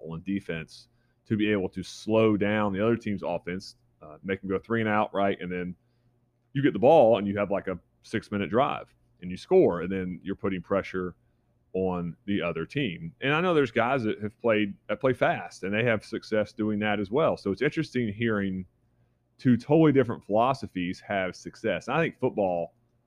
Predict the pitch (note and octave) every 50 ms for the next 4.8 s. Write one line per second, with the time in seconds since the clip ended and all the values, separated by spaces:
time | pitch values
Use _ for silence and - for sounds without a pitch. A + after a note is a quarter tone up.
0 | _ _ _ _ _ _ _ _ _ _ _ - F#3 E3+ E3 C#3 A2+ G2 - -
1 | A2+ G2 - - - G#2+ A2+ G#2+ G2 F2+ - - E2 D#2 - D#2 D#2+ - D#2 F#2+
2 | C#3+ F3 D#3+ C#3+ A2 F#2+ E2+ F2 G2+ B2 C#3+ D3+ B2+ G#2+ F#2+ F#2 G2 F#2 F2+ -
3 | - - - - - - A2 G2+ F#2 E2+ - - - G#2 G2+ F#2+ F2 F2+ F#2 F2+
4 | F2 F2 E2+ E2 - G2+ A#2+ C3 B2+ A#2 - - - - -